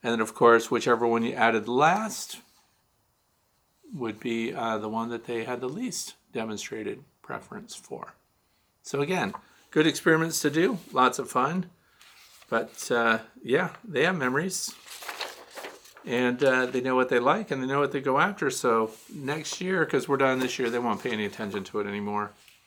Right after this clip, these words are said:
Too much pollen coming in, plenty of pollen in the hives. Um, whole frames full of pollen. And here's the best part. The pollen is a variety of colors,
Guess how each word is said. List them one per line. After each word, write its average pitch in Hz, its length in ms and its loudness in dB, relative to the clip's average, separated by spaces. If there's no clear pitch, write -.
Too 151 300 4
much 135 260 4
pollen 117 360 2
coming 113 340 -2
in, 113 200 -2
plenty 165 380 -4
of 123 120 0
pollen 117 300 0
in 107 100 -2
the 98 80 -4
hives. 104 520 -2
Um, 104 500 0
whole 156 240 2
frames - 580 -2
full 147 240 -4
of - 80 -4
pollen. 110 380 2
And 123 120 -2
here's 151 200 2
the 139 60 -2
best 117 260 0
part. 101 280 -2
The - 80 -6
pollen 165 340 0
is 120 120 -4
a 113 60 2
variety 107 480 0
of - 180 -10
colors, - 500 -14